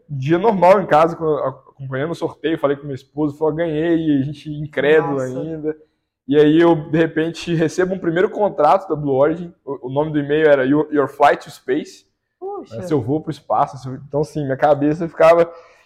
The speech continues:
Speaker 1: E aí, dois dias depois, eu já tive uma, uma videoconferência com o primeiro astronauta da nasa, que, que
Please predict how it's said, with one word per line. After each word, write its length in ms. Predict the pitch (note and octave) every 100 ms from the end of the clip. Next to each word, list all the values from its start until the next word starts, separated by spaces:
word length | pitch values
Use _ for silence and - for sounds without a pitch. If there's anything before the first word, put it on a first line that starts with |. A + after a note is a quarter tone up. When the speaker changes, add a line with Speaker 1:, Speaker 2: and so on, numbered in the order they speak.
| -
Speaker 1:
E 80 | D3+
aí, 140 | E3+
dois 240 | E3+ G#3+
dias 160 | G#3 G#3
depois, 340 | G3 G3+ F#3 F#3
eu 60 |
já 140 | F#3+ F#3+
tive 240 | F#3+ F3
uma, 240 | F#3 F3+
uma 180 | D3+ D#3+
videoconferência 600 | D#3 D3+ D#3+ D3 D3 D3+
com 80 | -
o 20 |
primeiro 300 | D3+ D3 E3+
astronauta 520 | F#3 F#3 E3 D3+ F3
da 160 | E3 C#3
nasa, 460 | A#2 B2 D#3 D#3 D3+
que, 160 | _ C3+
que 180 | -